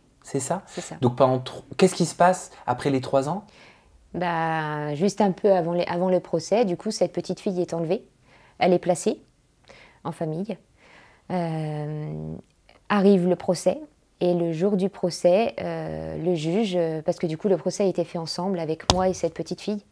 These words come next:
Speaker 1: C'était dur ?
Speaker 2: Oui. Oui, très dur. Mais je voulais être là. Je voulais être là et le regarder dans les yeux et, et entendre qu'on dise qu'il était condamné. Je voulais qu'il, je voulais l'entendre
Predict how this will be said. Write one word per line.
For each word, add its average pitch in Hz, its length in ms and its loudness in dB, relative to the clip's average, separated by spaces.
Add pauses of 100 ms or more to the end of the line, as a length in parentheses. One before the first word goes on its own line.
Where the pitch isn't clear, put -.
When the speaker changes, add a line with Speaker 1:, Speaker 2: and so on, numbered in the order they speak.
(360)
Speaker 1:
C'était 123 280 -2
dur ? 123 320 -2 (420)
Speaker 2:
Oui. 160 240 -6 (500)
Oui, 175 140 -2
très 170 180 -6
dur. 156 320 -8
Mais 196 140 6
je 170 100 4
voulais 190 200 8
être 180 160 6
là. 175 100 -8 (500)
Je 156 100 -10
voulais 190 220 4
être 180 180 6
là 190 140 2
et - 20 2
le 170 80 2
regarder 170 400 -2
dans 170 120 -6
les 160 280 -4
yeux 196 140 2
et, 160 220 -4 (320)
et 175 100 4
entendre 220 540 0 (580)
qu'on 185 80 -6
dise 180 240 -4
qu'il 165 160 -10
était 160 180 -12
condamné. 160 380 -14 (480)
Je 165 100 -6
voulais 185 280 2
qu'il, 160 440 -10
je 156 80 -8
voulais 196 180 2
l'entendre 175 480 -4